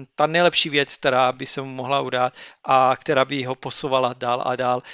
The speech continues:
A bylo, mm, protože v Americe nebo v těchto zemích to mnohdy vidíte, že, eh, na těchto pozicích působí právě bývalí hráči, kteří se třeba, tam je to dané i tím, že se třeba nedostali do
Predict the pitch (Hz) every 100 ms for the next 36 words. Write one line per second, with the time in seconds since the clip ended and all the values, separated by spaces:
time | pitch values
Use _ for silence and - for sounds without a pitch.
0 | - - 135 135 135 156 165 156 131 _
1 | _ 165 156 151 151 - 165 196 208 -
2 | 185 170 170 160 170 160 160 160 147 170
3 | 185 160 160 160 - 151 151 151 151 139
4 | 151 147 139 - - - 143 139 135 139
5 | 135 _ _ - 147 - 143 160 - 147
6 | 143 135 156 139 - 143 - 143 147 139
7 | 127 135 143 135 - - 123 131 143 147
8 | 143 131 127 131 127 - 147 143 147 160
9 | _ - 185 147 147 - 143 127 117 123
10 | 143 131 127 131 123 131 131 135 127 -
11 | - 139 120 117 - 127 127 120 120